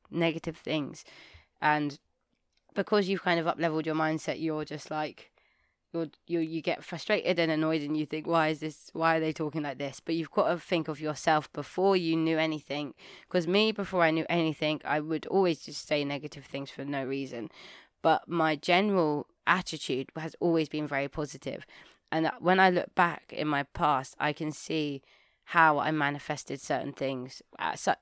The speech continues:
at quite a young age without knowing that I was manifesting it, was because my attitude was just generally positive. And then you can see that when I was having a negative time or in a negative attitude,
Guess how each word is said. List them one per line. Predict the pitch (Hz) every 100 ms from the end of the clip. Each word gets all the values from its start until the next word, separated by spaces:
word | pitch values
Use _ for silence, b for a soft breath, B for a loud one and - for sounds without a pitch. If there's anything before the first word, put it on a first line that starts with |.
| -
at | 156
quite | 190 131
a | 143
young | 156 156
age | 147 139
without | 143 147 -
knowing | 156 147 147
that | 135
I | -
was | 143 139
manifesting | 143 139 135 139 - 139
it, | 127 - B B B
was | -
because | 120 160
my | 156 151
attitude | 143 156 143 147 143
was | 147
just | - 135 -
generally | 151 143 135 135
positive. | - 139 131 - - - B B B B -
And | 175 160
then | 156 156
you |
can | 151 156
see | - - 165 151 151 -
that | 139
when | 139 156 147 143
I | 95
was | 147 147 - -
having | 165 147 143
a |
negative | 151 180 185 - 147 - _ -
time | 156 156 156 151
or |
in | 139
a | 143
negative | 156 156 - 147 -
attitude, | 165 - 160 147 143